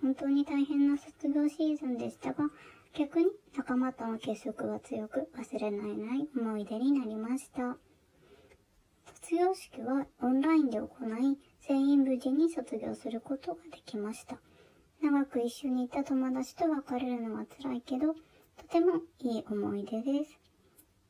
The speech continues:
リリーさんには忘れられない印象的な同級生はいますか？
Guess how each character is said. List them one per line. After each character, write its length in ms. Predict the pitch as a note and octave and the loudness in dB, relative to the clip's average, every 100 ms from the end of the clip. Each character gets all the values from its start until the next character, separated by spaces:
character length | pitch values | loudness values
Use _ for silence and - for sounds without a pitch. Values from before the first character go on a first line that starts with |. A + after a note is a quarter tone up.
| _ | _
リ 120 | - F4 | 2 6
リ 160 | F4+ | 6
ー 120 | F4 | 6
さ 120 | - B3 | 2 -2
ん 60 | |
に 120 | G#3+ | 0
は 220 | A3 C4 C4+ | 0 -2 -2
忘 240 | B3 - | -4 -2
れ 120 | C#4 C4+ | 0 2
ら 120 | C#4+ | 4
れ 140 | D4 | 4
な 160 | C#4+ D4 | 4 2
い 120 | C#4+ | 2
印 160 | C4 C#4 | 2 2
象 180 | E4 D#4 | 2 -2
的 320 | - D#4+ D#4+ | -2 2 4
な 140 | D#4 | 6
同 200 | D4+ D4+ | 4 0
級 240 | D4 D#4+ D#4 | 0 0 0
生 220 | D#4 A#3+ | 0 -2
は 140 | G#3+ | -2
い 60 | A3+ | -2
ま 180 | A#3+ C#4+ | -2 -4
す 120 | - | -8
か？ 280 | - C4+ | -2 0